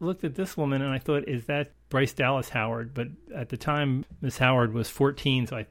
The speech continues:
think she's a little bit older than fourteen in this, uh, picture. <laughs> So I just, I don't know who the redhead, redheaded woman is, but if anybody out there knows, I M D B doesn't seem to know. So just kind of, uh,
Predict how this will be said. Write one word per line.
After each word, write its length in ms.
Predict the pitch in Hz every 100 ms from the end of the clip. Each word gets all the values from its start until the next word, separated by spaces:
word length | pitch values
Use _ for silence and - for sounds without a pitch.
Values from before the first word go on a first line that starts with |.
| -
think 260 | 175 170 -
she's 300 | - 143 131
a 80 |
little 260 | 127 139 147
bit 120 | 135
older 280 | 131 123 120
than 80 | 113
fourteen 480 | - 104 - 104 104
in 100 | 98
this, 180 | 92 - _ - - - - _ -
uh, 220 | 117 107
picture. 360 | - - - -
<laughs> 60 | - -
So 320 | - - - - - - 113 -
I 80 | 123
just, 220 | 127 -
I 100 | 120
don't 220 | 131 156
know 100 | 147
who 140 | 135
the 100 | 135
redhead, 420 | 131 135 139 131 131 311 339 254 -
redheaded 400 | 135 135 139 123
woman 240 | 139 139
is, 220 | 135 135
but 220 | - 113
if 100 | 110
anybody 300 | 156 165 165
out 100 | 156
there 120 | 151 127
knows, 420 | 131 151 151 139
I 180 | 127 156
M 140 | 170
D 180 | 139 143
B 160 | 139 170
doesn't 280 | 120 110 110
seem 180 | 120 107
to 60 | 107
know. 240 | 110 - -
So 140 | 139 - -
just 240 | - 120 -
kind 220 | 123 120
of, 120 | 107
uh, 280 | 107 107